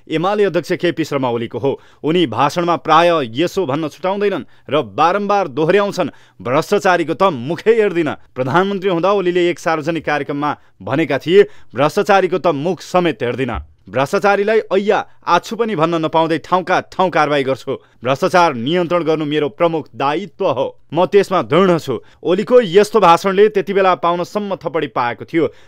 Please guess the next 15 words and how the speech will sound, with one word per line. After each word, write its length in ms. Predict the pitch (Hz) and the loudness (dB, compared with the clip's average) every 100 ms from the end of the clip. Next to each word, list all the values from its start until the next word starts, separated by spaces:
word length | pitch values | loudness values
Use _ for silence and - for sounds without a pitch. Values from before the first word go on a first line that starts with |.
| - | -10
नुनदेखि 580 | 123 202 208 147 175 185 | -4 -4 -4 -2 0 0
सुनसम्म 480 | - 214 202 196 180 | -2 -6 -4 -4 -2
खरिद 280 | 170 160 127 | -2 -2 0
गर्दा 320 | 151 156 190 - - - | 2 6 4 2 -18 -4
भ्रष्टाचारका 640 | 135 139 196 190 196 196 | -2 -2 0 2 2 0
चरम 300 | 175 214 226 | -2 -2 -4
पीडामा 380 | 165 196 185 180 | -2 -2 0 -2
रुमल्लिएका 600 | 135 180 202 202 185 175 | -2 -4 -2 -2 0 -2
जनतामा 520 | 135 165 160 165 185 175 - - - | -2 -4 0 2 2 0 -6 -14 -4
केही 260 | 233 233 | -2 0
आशा 400 | 190 160 160 - | -2 -2 -2 -4
पनि 180 | 202 202 | -6 -4
पलाएको 400 | 165 147 123 123 | 0 0 -2 -6
थियो। 200 | 143 117 | -6 -6
तर 500 | - _ 135 160 | -6 _ 0 4